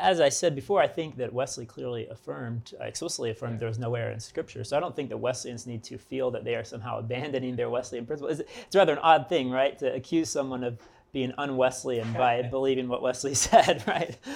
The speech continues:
Speaker 1: Um, so I, I don't think, you know, we need to, to feel bad about that. Um, I would like to just piggyback a
Speaker 2: Yeah.
Speaker 1: bit on, on what you said about Romans one, um, and Paul's statement on human sexuality, because, uh, I think a lot of folks, they,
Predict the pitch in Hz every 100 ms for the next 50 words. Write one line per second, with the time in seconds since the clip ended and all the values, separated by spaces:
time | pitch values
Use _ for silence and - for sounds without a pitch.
0 | 285 - 117 - 139 143 147 156 143 170
1 | 170 190 143 160 139 - - 131 117 117
2 | 120 113 120 107 113 - - 117 - 131
3 | 110 110 - _ - 127 139 143 117 117
4 | 110 - - - - 151 143 170 202 -
5 | - 151 139 139 - 180 143 147 147 -
6 | 139 127 147 139 139 147 143 - 147 120
7 | 120 120 139 131 117 110 151 143 113 -
8 | _ _ - - 123 120 131 123 - -
9 | - - 123 135 117 110 - - 135 120
10 | 120 - 120 139 127 110 127 120 131 120
11 | - _ - - - 123 143 175 214 170
12 | 170 160 - - _ - - 147 147 -
13 | 143 135 139